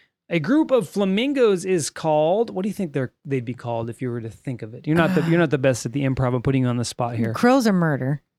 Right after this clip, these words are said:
Speaker 1: Crow, it's a mur-, yeah, it's a group of them
Speaker 2: Uh,
Speaker 1: is a murder.
Speaker 2: flamingo, phew, a
Speaker 1: Have fun.
Speaker 2: flock?
Speaker 1: No, that's general, but, uh, this is fun.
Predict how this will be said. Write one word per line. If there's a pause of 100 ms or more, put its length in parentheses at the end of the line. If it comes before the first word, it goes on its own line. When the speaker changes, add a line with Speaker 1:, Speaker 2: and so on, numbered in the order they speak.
(120)
Speaker 1:
Crow,
it's
a
mur-,
yeah,
it's
a
group
of
them
Speaker 2:
Uh,
Speaker 1:
is
a
murder.
Speaker 2:
flamingo,
phew, (360)
a
Speaker 1:
Have
fun.
Speaker 2:
flock? (800)
Speaker 1:
No,
that's (260)
general,
but, (680)
uh,
this
is
fun.